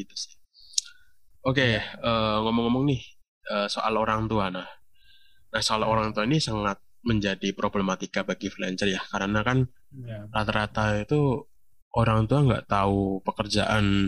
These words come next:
Speaker 1: kayak gini gitu. Itu gimana tuh soal orang tua? Eh, kira-kira
Speaker 2: Eh.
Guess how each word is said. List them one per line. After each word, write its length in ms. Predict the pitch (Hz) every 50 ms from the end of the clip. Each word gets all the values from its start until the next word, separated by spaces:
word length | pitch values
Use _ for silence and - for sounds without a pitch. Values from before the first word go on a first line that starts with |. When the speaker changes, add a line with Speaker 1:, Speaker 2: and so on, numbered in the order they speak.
| 98 98 98 - - _ -
Speaker 1:
kayak 160 | - 110 107
gini 240 | 104 131 170 170 135 110
gitu. 300 | 107 - - 101 101 - - - - - - - - - - - - - - - - - -
Itu 160 | - 139 180
gimana 320 | 180 147 120 110 104 98 98
tuh 320 | - 101 95 95 - -
soal 320 | - - - - 101 101 98
orang 240 | 95 95 95 95
tua? 240 | - 95 95 92 - - - - - -
Eh, 200 | - 104 98 92 -
kira-kira 560 | - 107 101 - - 120 120 156 151 131 -
Speaker 2:
Eh. 420 | 123 131 127 120 120 113 110 -